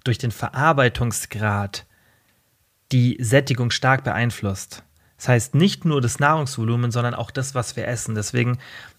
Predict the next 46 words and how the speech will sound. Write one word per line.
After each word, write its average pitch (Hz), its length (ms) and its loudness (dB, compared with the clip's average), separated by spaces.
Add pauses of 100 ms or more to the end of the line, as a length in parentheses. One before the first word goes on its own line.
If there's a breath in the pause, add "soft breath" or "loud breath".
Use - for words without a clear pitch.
ist 131 140 0
ja 123 100 2
Sättigung 131 460 0
ein 120 100 -2
relativ 120 440 0
komplexes 156 500 2
Thema. 170 200 2
Das 135 100 2
finde 123 140 2
ich 110 60 0
aber 110 120 0
auch 104 60 -2
das - 180 -6
Coole, 165 320 0
weil 123 80 2
dann 113 120 0
kann 120 140 -2
man 113 100 2
so 107 100 -4
viel 120 400 0 (720 loud breath)
einfach 120 320 0
an 120 120 -4
dem 120 120 -2
Thema 113 320 -2
arbeiten 143 600 4
und 120 260 -4
so 117 100 -4
viele 117 240 -2
Sachen 117 280 0
zusammentun, 135 1500 0
weil 120 280 4 (400 loud breath)
nur 190 300 6
ein 185 140 2
bestimmtes 127 420 -4
Nahrungsvolumen 131 640 2
zu - 140 -2
erreichen, 104 280 2
das 110 120 0
sage 120 160 0
ich 110 100 -6
euch 107 160 -6
ja 120 80 -4
immer, 151 420 0 (340 loud breath)
ist 143 260 -2
zum 135 120 -2
Beispiel 139 600 0